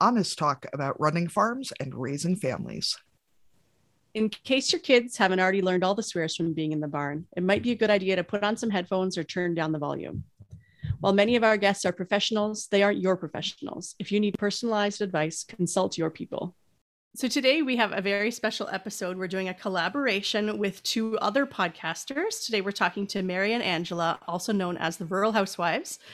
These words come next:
Speaker 2: They both live in Texas, are farmers, business owners, wedding planners, and they host the On the Front Porch podcast. So hello to Angela and Mary. Thank you for joining us today.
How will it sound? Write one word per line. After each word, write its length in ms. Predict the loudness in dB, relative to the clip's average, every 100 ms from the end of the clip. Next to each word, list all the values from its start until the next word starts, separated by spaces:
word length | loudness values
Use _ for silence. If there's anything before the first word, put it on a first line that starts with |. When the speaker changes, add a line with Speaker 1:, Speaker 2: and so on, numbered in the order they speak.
| -20 -10 2
Speaker 2:
They 140 | 4
both 320 | 4 2 0
live 140 | 2 0
in 100 | -2
Texas, 640 | -4 -4 -2 -4 -4 -8 -12 -20 -20 -6 2
are 400 | 4 4 0 -4
farmers, 680 | -2 2 2 2 -2 -4 -8
business 420 | -6 -2 -2 -2
owners, 340 | 0 0 0 0
wedding 340 | 0 0 0
planners, 460 | -4 -4 -4 -6 -8
and 540 | -4 -2 0 -2 -4 -6
they 420 | -4 -2 -2 -4 _ _
host 520 | -8 -4 -4 -6 -8 -8
the 160 | -8 0
On 160 | 2 4
the 100 | 2
Front 280 | -2 -4
Porch 300 | -4 -4 -4
podcast. 680 | -6 -8 -6 -10 -10 -12 -14 -18 -20 -18 -18 -10
So 580 | 0 4 6 6 2 2
hello 380 | 0 0 0 0
to 180 | -2
Angela 400 | -4 -4 -4 -4
and 120 | -2 -2
Mary. 240 | -2 -2
Thank 260 | -4 -6 -6
you 60 |
for 80 | -6
joining 420 | -4 -2 -2 -2
us 160 | -4 -8
today. 460 | -14 -16 -18 -20